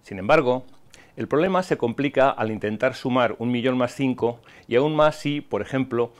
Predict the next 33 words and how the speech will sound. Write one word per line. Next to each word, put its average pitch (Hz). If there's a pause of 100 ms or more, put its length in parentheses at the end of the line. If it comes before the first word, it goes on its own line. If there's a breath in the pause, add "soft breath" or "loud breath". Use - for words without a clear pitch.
(200 soft breath)
pretendiésemos 120
comprobar 120
experimentalmente 117
la 98
validez 98
de 101
la 98
sentencia 107 (280 loud breath)
veinte 107
mil 123
millones 120
más 104
veinte 98
mil 110
millones 110
igual 92
a 95
cuarenta 95
mil 107
millones 107
de 95
esa 104
manera 92
experimental. - (520 soft breath)
En 92
ese 95
caso, 113 (200 soft breath)
nos 95
encontraríamos 95
ante 98
un 95
serio 87
problema. -